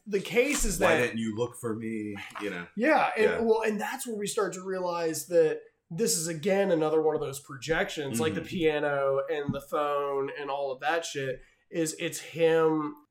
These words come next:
Speaker 1: being a projection, which apparently these projections are super fucking deadly
Speaker 2: Mm-hmm.
Speaker 1: from what we have run into. So
Speaker 2: Yeah, 'cause, 'cause, uh, Papillon says that, like, "I did look for you. I thought you were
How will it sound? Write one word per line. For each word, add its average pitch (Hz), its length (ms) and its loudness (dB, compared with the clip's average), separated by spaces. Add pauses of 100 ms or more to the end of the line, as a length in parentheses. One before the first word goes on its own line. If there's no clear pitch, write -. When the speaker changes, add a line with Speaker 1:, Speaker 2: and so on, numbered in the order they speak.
(140)
Speaker 1:
being 190 300 2
a 175 60 4
projection, 151 600 0
which 160 160 0
apparently 359 580 4
these 330 200 4
projections 285 560 0
are 180 80 -2
super 370 640 4
fucking 311 300 0
deadly 302 520 2
Speaker 2:
Mm-hmm. 220 220 -4
Speaker 1:
from 170 160 2
what 233 220 4
we 214 80 4
have 202 160 2
run 190 200 2
into. 175 460 0 (220)
So 220 240 2
Speaker 2:
Yeah, 160 220 6
'cause, 135 280 2
'cause, 131 380 4 (320)
uh, 110 200 2
Papillon 127 540 2
says 120 300 0
that, 110 200 0
like, 113 240 0
"I 113 160 0
did 165 220 2
look 107 240 0
for 95 160 -2
you. 92 140 -4
I - 20 -2
thought 127 220 -2
you 113 100 -6
were 104 80 -2